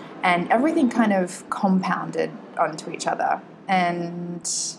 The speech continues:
then about two and a half years ago, I was at the dog park. I kicked a ball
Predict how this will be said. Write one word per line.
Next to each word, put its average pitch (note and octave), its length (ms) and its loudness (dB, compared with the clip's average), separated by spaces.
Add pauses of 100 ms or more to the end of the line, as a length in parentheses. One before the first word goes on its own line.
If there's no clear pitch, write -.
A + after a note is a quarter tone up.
(160)
then A3 320 6
about G3+ 260 4
two G3+ 120 -2
and G3 100 4
a - 20 2
half F#3+ 220 0
years A#3 200 4
ago, A#3+ 300 4
I E3+ 140 4
was D#3 140 -2
at - 120 -4 (240)
the F3 60 -6
dog G3+ 340 2
park. F#3+ 460 2 (520)
I - 60 -8
kicked - 560 -2 (160)
a G3 80 4
ball E3+ 720 4